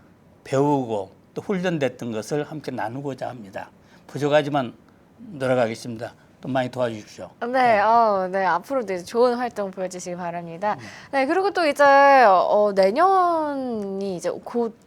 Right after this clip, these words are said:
Speaker 2: 다가오잖아요. 혹시 회원이라든지 뭐 시청자분들께 하고 싶은 말씀이 있으실까요?
Speaker 1: 네, 이제 그 저기 한 예로 전에 그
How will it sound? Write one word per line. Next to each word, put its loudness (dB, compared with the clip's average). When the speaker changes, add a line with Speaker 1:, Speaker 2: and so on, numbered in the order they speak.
Speaker 2:
다가오잖아요. -8
혹시 -4
회원이라든지 0
뭐 -8
시청자분들께 -4
하고 -6
싶은 -12
말씀이 -10
있으실까요? -12
Speaker 1:
네, -2
이제 4
그 -2
저기 -2
한 -2
예로 2
전에 -4
그 -12